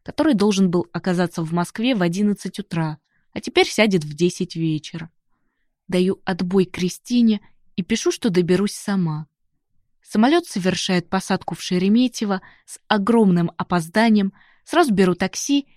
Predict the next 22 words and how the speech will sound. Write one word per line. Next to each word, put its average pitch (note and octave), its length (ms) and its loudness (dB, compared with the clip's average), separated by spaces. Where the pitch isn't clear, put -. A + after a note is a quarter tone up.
и - 80 -6
еду C4 240 0
в D#3+ 100 -4
нашу G3+ 260 0
с - 80 -12
Крис F3+ 320 -4
квартиру. F3 720 -6
Не G#3+ 100 4
могу A#3+ 260 4
отделаться F3+ 580 0
от F3 120 -6
мыслей A3 500 0
о G3 100 -2
Леше – F#3 500 -2
перемалывая G#3+ 600 4
снова A3 440 0
и A3+ 80 2
снова A3 400 0
события F3+ 520 -4
последних E3+ 600 -2
двух E3 300 -6
недель. E3 520 -4